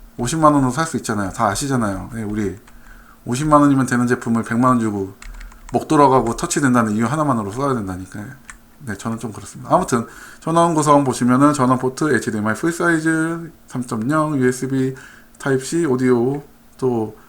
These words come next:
캔실락 있고, 유에스비 포트 하나 더 있고, 에스디 카드 있고, 파워 버튼 있고. 무-, 무난하죠? 네, 팔이오공가 들어가 있는 무난한 제품이라고 생각하시면 될 것 같습니다. 하지만 또 무거워요. 네, 무겁습니다.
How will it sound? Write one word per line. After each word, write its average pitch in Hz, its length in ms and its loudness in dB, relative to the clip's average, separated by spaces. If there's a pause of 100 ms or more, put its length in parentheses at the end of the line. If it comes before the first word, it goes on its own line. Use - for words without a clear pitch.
(100)
캔실락 143 460 0
있고, 147 380 0
유에스비 107 420 -2
포트 131 220 -8
하나 143 140 0
더 151 140 -2
있고, 151 560 -4
에스디 131 220 -10
카드 139 200 -4
있고, 131 120 -8
파워 147 200 2
버튼 120 300 -8
있고. 98 300 -16 (1120)
무-, 240 100 -10 (280)
무난하죠? 185 520 -2 (920)
네, 117 220 -8 (260)
팔이오공가 135 640 0
들어가 113 280 -2
있는 120 280 -4
무난한 104 320 -4
제품이라고 101 420 -12
생각하시면 120 460 -10
될 - 140 -12
것 98 100 -10
같습니다. 98 340 -16 (240)
하지만 107 460 -4
또 127 80 -2
무거워요. 131 720 0 (140)
네, 131 240 -6 (320)
무겁습니다. 123 640 -6